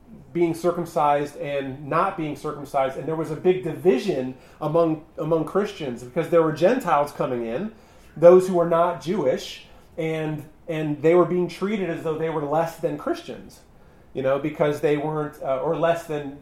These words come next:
like, their Jewish counterparts because they weren't circumcised, they didn't, you know, they ate different foods and stuff. And so somewhere along the line, that,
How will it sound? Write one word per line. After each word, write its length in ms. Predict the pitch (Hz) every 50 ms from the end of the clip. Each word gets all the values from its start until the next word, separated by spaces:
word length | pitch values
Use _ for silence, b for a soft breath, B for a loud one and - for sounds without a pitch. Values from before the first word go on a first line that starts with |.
| - - -
like, 200 | 147 143 143 -
their 180 | 151 147 147 139
Jewish 340 | 117 - 156 156 143 139 -
counterparts 520 | - 165 160 165 160 160 - 143 127 131
because 200 | - 147 - 139
they 120 | - 139 135
weren't 240 | 139 139 139 135 -
circumcised, 460 | 151 135 - 139 127 135 135 127 131
they 80 | 135
didn't, 280 | 143 131 135 131 120 113
you 60 | 143
know, 100 | 131 127
they 80 | 135 143
ate 180 | 143 139 123
different 280 | 151 143 - 131 123 123
foods 240 | 156 160 165 156 135
and 80 | 139
stuff. 280 | 120 - 127 117 113 - B B B B B B B B B
And 100 | 165 170
so 120 | 180 185 175
somewhere 440 | 180 - 226 233 247 277 277 262
along 300 | 240 220 220 208 196 190
the 60 | 180 175
line, 500 | 180 180 196 214 190 170 160 156 156 143
that, 420 | 160 160 170 175 196 - - -